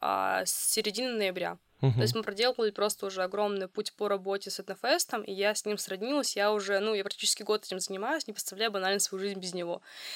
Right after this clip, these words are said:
Speaker 1: Я, он мне постоянно, если не на первом фоне, витает где-то в мыслях, но всегда со мной, вот уже почти год. То есть я понимаю, что я очень сильно выросла как, э, в принципе, как личность, как организатор, именно благодаря этому проекту.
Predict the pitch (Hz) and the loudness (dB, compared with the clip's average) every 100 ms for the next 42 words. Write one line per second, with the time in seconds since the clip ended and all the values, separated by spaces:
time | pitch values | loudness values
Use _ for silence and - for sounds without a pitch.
0 | - - 208 226 233 226 196 240 240 - | -12 -4 8 10 10 8 6 4 2 -4
1 | - 220 220 226 214 196 220 - 202 208 | -4 2 4 6 4 4 2 2 0 0
2 | 202 - 320 302 - 214 202 175 180 214 | 2 4 4 2 0 0 0 -2 0 0
3 | 214 202 196 185 240 320 240 - 190 196 | 0 -2 -4 -2 0 0 -2 -2 -2 0
4 | - 214 247 - 180 160 - - - 196 | 4 6 6 4 -2 -6 -8 -10 -4 -4
5 | 190 202 - 208 - - - - - - | 0 -2 -2 -6 -8 -8 -14 -18 -16 -16
6 | - 220 214 - 226 240 247 220 - 220 | 0 4 4 4 2 4 4 4 2 0
7 | 220 220 214 208 196 190 - 233 220 - | 2 2 0 0 2 2 2 2 2 2
8 | 220 196 214 208 - 190 190 - - 190 | 2 0 0 0 -4 -2 -2 -2 -2 2
9 | 180 - 226 214 - 196 - 262 - 269 | 2 0 -2 -2 -6 -8 -8 -4 -2 -2
10 | - 190 190 196 208 254 294 - - - | -4 -4 -4 -4 0 0 -2 -6 -12 -8
11 | 226 247 208 196 185 202 202 202 196 180 | -4 -2 -2 0 2 2 2 -2 0 -2
12 | 175 - | -4 -8